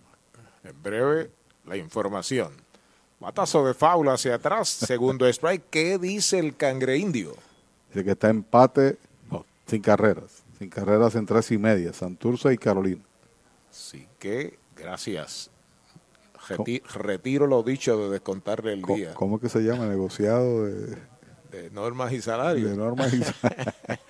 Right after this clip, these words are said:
Speaker 1: <laughs>
Speaker 2: Saludos, hermano.
Speaker 1: Luis Alberto Vázquez.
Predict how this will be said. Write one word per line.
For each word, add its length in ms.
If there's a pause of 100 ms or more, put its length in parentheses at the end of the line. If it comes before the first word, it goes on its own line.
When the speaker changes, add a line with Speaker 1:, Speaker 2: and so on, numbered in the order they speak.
(200)
Speaker 1:
<laughs> 0
Speaker 2:
Saludos, 640
hermano. 360 (100)
Speaker 1:
Luis 240
Alberto 600
Vázquez. 440